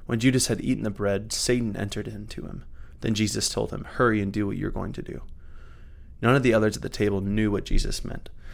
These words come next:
Since Judas was their treasurer, some thought Jesus was telling him to go and pay for the food or to give some money to the poor. So Judas left at once, going out into the night.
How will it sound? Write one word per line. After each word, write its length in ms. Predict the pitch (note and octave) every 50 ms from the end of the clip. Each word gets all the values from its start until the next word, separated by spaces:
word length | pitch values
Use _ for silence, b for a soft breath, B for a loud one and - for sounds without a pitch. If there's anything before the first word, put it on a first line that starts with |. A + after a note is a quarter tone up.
| B B B B
Since 260 | - - A#2 G#2+ -
Judas 340 | - B2 A#2+ A#2 A2 - -
was 140 | G#2+ G2
their 100 | - F#2+
treasurer, 480 | - - - B2 B2 A2+ G#2 G2+ G2 G2
some 240 | - - A2+ G#2+ G#2
thought 220 | - G#2 G2 -
Jesus 420 | - - A2 G2+ - G2+ F#2+ - -
was 120 | G#2 -
telling 280 | - - G#2+ G2+ G2 G2+
him 160 | G#2 G2 F#2+
to 80 | -
go 180 | - - G2 G2+
and 80 | F#2+ -
pay 160 | - G2+ G2+
for 120 | - G2+
the 100 | - -
food 320 | - - B2 B2 A#2+ - -
or 60 | - -
to 80 | -
give 160 | - G2+ G2
some 140 | - - G#2+
money 220 | G#2 G#2+ A2+ A2+ A2
to 100 | - -
the 80 | -
poor. 340 | - - - - A2 A2+ - B B B B B B
So 140 | - - A2+
Judas 380 | G2+ A2 B2 B2+ C#3 - -
left 200 | G#2 G#2 G#2+ -
at 120 | A#2 G#2+ G2+
once, 240 | G#2 F#2+ - - -
going 260 | - G2+ G2 F#2+ G2
out 180 | - - -
into 180 | - G2+ - -
the 100 | - -
night. 320 | - - - - - -